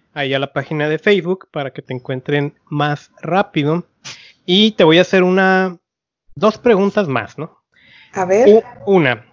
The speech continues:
Speaker 1: aprovechando que tú eres bióloga y, y a veces tanto los biólogos como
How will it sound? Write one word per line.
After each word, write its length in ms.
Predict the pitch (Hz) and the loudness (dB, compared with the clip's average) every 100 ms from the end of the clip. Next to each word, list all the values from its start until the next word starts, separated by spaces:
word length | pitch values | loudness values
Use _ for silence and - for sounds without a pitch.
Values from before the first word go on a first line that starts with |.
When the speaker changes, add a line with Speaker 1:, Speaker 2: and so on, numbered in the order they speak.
| _ | _
Speaker 1:
aprovechando 760 | - - 156 147 - 151 170 170 | -16 -12 -8 -6 -4 -4 -4 -6
que 100 | 156 | -8
tú 160 | - 165 | 0 2
eres 420 | 156 147 - - _ _ | 2 2 -4 -20 _ _
bióloga 720 | 117 131 202 233 156 170 185 _ _ _ _ _ _ | -6 0 2 2 0 -2 -4 _ _ _ _ _ _
y, 480 | - 165 190 196 202 - _ _ _ _ _ _ _ | -8 -2 0 0 -2 -10 _ _ _ _ _ _ _
y 120 | 170 170 | -2 0
a 60 | |
veces 400 | 151 165 185 - _ _ _ - | 0 0 -4 -6 _ _ _ -4
tanto 320 | 156 151 160 | -4 0 2
los 180 | 156 135 | 2 0
biólogos 960 | 160 190 208 180 131 127 123 123 _ _ _ _ _ | 2 2 4 2 -2 -6 -12 -16 _ _ _ _ _
como 500 | 170 151 151 147 139 | -6 -4 -2 -4 -6